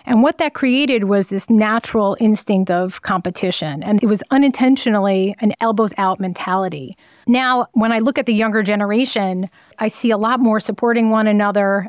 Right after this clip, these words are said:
and we can grow the pie together as opposed to this elbows out mentality. We really have a hands out mentality, a lot of support, and together we rise. And so I'm really excited and inspired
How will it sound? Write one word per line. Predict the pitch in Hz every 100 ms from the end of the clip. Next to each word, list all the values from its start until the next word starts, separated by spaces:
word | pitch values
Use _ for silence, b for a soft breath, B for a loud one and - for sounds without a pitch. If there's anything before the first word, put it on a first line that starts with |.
| -
and | 196 180 180 185
we | 214
can | 208 170
grow | 196 226 247
the | 214
pie | - 214 208
together | 208 190 190 190 196 180 - b b
as | 202
opposed | 208 214 214
to | 196
this | 190 -
elbows | 202 202 190
out | 202 254
mentality. | 226 208 - 196 202 202
We | 214
really | 226 240
have | 220 196
a | 175
hands | 202 214
out | 233 247
mentality, | 262 247 262 277 285 311 320 B B B -
a |
lot | 196 214
of | 226
support, | 226 - 214 220 226 -
and | 185
together | - 190 208 208
we | 208
rise. | 196 202 196 196
And | 190
so | - 202 196
I'm | 202 208
really | 233 220
excited | 196 208 202 190
and | 175
inspired | 190 190 - 196 196 175 165